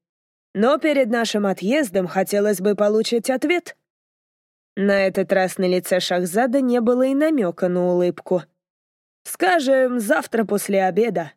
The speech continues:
И мне ничего не оставалось,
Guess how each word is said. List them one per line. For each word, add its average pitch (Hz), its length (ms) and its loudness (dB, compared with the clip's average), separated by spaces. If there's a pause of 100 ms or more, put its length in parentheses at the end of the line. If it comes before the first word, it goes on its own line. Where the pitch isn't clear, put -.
(1200)
И 202 160 2
мне 208 260 2
ничего 302 400 0
не 202 140 0
оставалось, 202 840 -2